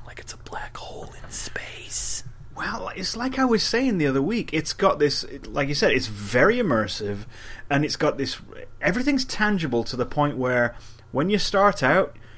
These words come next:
Speaker 2: you really feel like a teenager who just got a new beaten up
Speaker 1: Yeah.
Speaker 2: shitty old car,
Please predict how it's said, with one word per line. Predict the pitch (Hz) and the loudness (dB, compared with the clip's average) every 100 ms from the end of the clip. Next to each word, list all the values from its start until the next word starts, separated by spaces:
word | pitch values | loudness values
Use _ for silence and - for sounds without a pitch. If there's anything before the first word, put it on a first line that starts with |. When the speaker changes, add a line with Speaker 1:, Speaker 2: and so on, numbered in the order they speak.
| - | 2
Speaker 2:
you | 135 | 4
really | 156 277 311 262 | 6 8 8 8
feel | 277 254 | 6 8
like | 196 - | 8 6
a | - | 0
teenager | - 190 160 117 104 | 2 4 4 4 2
who | 101 | -2
just | 101 135 147 127 | 6 6 6 6
got | 135 135 | 8 8
a | |
new | 127 127 131 120 | 6 8 8 6
beaten | 110 101 131 147 147 | 2 4 4 6 4
up | |
Speaker 1:
Yeah. | 123 151 139 | 8 8 8
Speaker 2:
shitty | 139 147 | 6 8
old | 135 135 | 8 8
car, | - 143 110 104 98 | 8 8 8 6 2